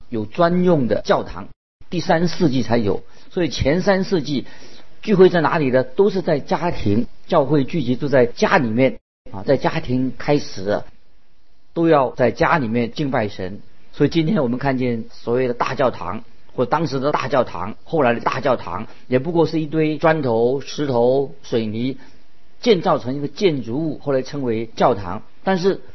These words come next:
教堂本身并不是一个有生命的教会，真正有生命的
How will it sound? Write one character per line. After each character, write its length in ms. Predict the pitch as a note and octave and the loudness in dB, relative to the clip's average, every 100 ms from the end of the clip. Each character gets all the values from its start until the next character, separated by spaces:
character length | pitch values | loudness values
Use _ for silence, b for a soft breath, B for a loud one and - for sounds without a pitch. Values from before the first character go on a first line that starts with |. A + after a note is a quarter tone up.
| - - | -2 4
教 140 | F3+ | 4
堂 180 | - D#3+ | 4 0
本 180 | C#3 A2+ | 0 0
身 280 | A2 E3+ E3 | 0 -2 0
并 220 | F#3+ D#3+ | 2 4
不 120 | C#3 | 4
是 120 | C#3+ D3+ | 2 2
一 80 | |
个 60 | C#3 | 4
有 160 | A#2 G2 | 2 2
生 200 | - C3+ | 0 0
命 180 | B2+ | 2
的 100 | G#2+ | 0
教 180 | G2+ G#2 | 2 0
会， 200 | F#2+ G2 - - - - - - - | 0 -2 -4 -10 -12 -12 -12 -12 2
真 300 | A#3 G#3+ F#3+ | 2 4 2
正 260 | G3 B2+ A#2 | 2 2 -2
有 220 | A2+ A#2 | 4 4
生 220 | A2 F3+ E3+ | 4 2 2
命 280 | D#3+ B2 | 2 2
的 240 | G#2+ F2+ | 2 -2